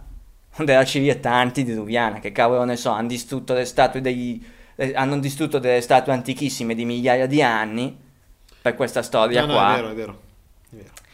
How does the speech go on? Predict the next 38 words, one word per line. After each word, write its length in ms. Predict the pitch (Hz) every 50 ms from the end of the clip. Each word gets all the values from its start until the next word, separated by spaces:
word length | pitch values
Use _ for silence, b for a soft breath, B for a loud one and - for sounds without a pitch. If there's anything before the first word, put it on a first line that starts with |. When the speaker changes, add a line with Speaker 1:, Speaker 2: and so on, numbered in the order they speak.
| - -
Speaker 2:
Ok, 280 | 180 165 - 120 98 95 - B B B B B
l'altra 320 | 156 180 196 185 202 190
considerazione 680 | 196 175 165 - 185 185 185 185 175 180 202 185 147
che 100 | 135 143
mi 80 | 143 156
era 120 | 156 160
venuta 240 | 165 170 170 160 185
in 60 | 190 175
mente 420 | 175 175 175 160 180 196 170 135
era 260 | 123 117 110 107 110 - b b b b b b
le 160 | b 143 139 135
quattro 340 | - 196 175 - - 165
domande 360 | 160 151 147 156 151 143 131 127
che 120 | - 127
ti 120 | 123 131 120
fai, 420 | - - 131 120 113 110 104 101 104
e 100 | 113 113
adesso 300 | 113 131 135 - - -
poi 180 | - 120 131
andrei 280 | 135 120 113 107 107 104
Speaker 1:
Quando, 380 | - 156 151 156 156 156 147 147
Speaker 2:
avanti. 140 | 143 127 117 113 160
Speaker 1:
il 60 | 160
chi, 60 | 156
il 160 | 147 139 131
come 340 | - - 156 147 143 143 135
e 40 | 127
perché. 560 | 131 - 127 127 - 135 120 120 135 - - b b b b b b b b b b b b b - _ _ _ _ _ - - -
Speaker 2:
Sui 460 | - - - - - 196 190 175 151 127
megaliti 580 | 123 131 131 135 160 160 147 135 131 - 165 165
potrebbero 460 | 165 175 - 131 127 127 127 127 131
essere 760 | 127 123 120 123 - 147 143 143 147 151 156 151 147 - - _ _ _ _ _
un 180 | 180 156 147
progetto 680 | - - 143 151 147 120 147 143 131 - - - 147 147
di 220 | 139 123 127 123
ricerca 880 | 123 151 147 151 - 143 120 107 - - - - 135 135 139 143 143 143
all'interno 800 | - 139 120 117 123 135 143 139 139 113 95 95 95 104 107 110 107
del 300 | 101 95 92 90 90